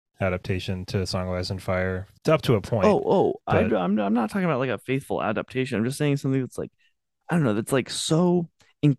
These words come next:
Speaker 2: encapsulated your imagination the same way that the book did. Like, did Game
Speaker 1: I
Speaker 2: of
Speaker 1: think
Speaker 2: Thrones
Speaker 1: some
Speaker 2: do that?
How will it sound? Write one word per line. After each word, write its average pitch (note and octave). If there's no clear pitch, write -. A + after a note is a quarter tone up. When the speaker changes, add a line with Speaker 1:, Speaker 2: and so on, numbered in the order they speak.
Speaker 2:
encapsulated B2
your A2+
imagination G2+
the F#2+
same G2+
way F#2
that F2
the -
book -
did. -
Like, -
did G2
Game B2
Speaker 1:
I -
Speaker 2:
of D3+
Speaker 1:
think G#3
Speaker 2:
Thrones A2+
Speaker 1:
some D3
Speaker 2:
do A3+
that? C4